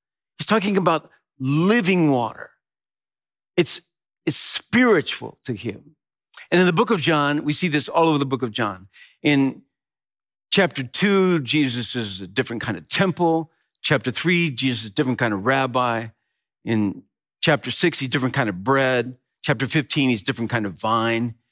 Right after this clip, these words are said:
And here in chapter four, he's a different kind of well. She's thinking about physical water.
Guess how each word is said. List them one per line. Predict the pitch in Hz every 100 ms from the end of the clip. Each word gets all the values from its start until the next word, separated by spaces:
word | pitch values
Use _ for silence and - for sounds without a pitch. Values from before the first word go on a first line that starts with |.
| _ _ -
And | 120
here | 113 156
in |
chapter | 131 131 -
four, | 107 196 208 107 107 - _ _ _ _ _ _ -
he's | 160
a | 127
different | 104 107 208 233 208 _
kind | - - 165 160 151
of | 135 123 110
well. | 107 101 85 - _ _ _ -
She's | - 262 -
thinking | 269 262 220
about | 185 151 135
physical | - - 196 156 143 - 101
water. | 90 71